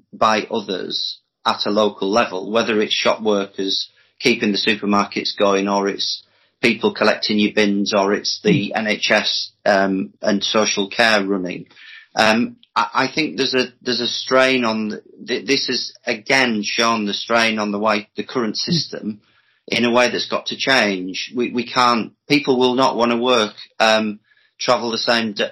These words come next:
Speaker 1: time of every day and travel home the same day every time and, um, go to the same office in the s-, in the way they used to. All the big businesses are already planning for much less office space. That's a fundamental impact on many city centres.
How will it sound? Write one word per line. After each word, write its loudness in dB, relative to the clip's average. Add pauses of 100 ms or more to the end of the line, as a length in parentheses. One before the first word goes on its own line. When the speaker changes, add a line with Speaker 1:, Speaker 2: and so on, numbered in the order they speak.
(160)
Speaker 1:
time 0
of -4
every -2
day 2
and -4
travel -6
home -2
the -4
same -2
day 0
every -6
time -2
and, -8 (500)
um, 2
go 2
to -8
the -4
same 2
office -4
in -2
the -4
s-, -6
in -2
the 0
way 2
they 2
used -2
to. -2
All 4
the -4
big 0 (140)
businesses -2
are 2
already 2
planning -2
for -2 (320)
much -2
less 0
office -4
space. -4
That's 0
a -10 (100)
fundamental -2 (400)
impact 0
on 0 (240)
many 2
city -2
centres. 0